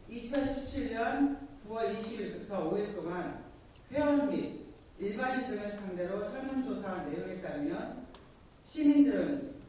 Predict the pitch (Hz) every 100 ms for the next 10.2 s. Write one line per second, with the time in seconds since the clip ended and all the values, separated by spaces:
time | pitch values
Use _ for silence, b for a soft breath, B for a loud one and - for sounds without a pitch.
0 | - - 277 285 277 262 240 220 226 226
1 | 190 208 208 214 190 190 208 214 208 208
2 | - - 202 220 220 214 190 180 165 165
3 | 202 202 214 - - - - 165 190 226
4 | 226 208 202 208 202 180 180 220 196 156
5 | 143 160 147 139 - - - - - -
6 | - - - - - - - - - -
7 | 254 285 277 240 240 190 180 180 196 -
8 | - - - - - - 202 247 247 240
9 | 240 190 190 202 - 180 170 175 156 139
10 | 139